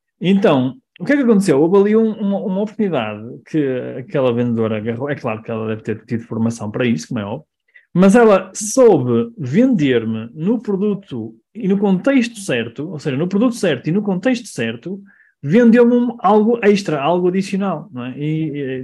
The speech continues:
nós chamamos a isso, é um, pode ser um cross-sell, não é? Neste caso, ou pode ser um upsell se for um produto melhor. Neste caso, ela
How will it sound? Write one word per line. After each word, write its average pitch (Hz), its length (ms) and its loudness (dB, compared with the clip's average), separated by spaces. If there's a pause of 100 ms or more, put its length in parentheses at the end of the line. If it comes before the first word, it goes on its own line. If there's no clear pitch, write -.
(100)
nós 123 160 -8
chamamos 123 320 -4
a 131 80 2
isso, 151 220 0
é 151 60 -4
um, 151 260 -8 (200)
pode 104 160 -12
ser 110 100 -4
um 127 80 0
cross-sell, 139 720 0
não 110 100 -6
é? 117 60 -4
Neste 127 200 -8
caso, 120 200 -4
ou 117 140 -4
pode 117 220 -8
ser 120 100 -6
um 120 100 -4
upsell 120 320 -6
se 120 100 -16
for 117 120 -4
um 113 80 -4
produto 120 320 -8
melhor. 104 200 -6
Neste 143 200 -8
caso, 170 160 0
ela 175 200 -2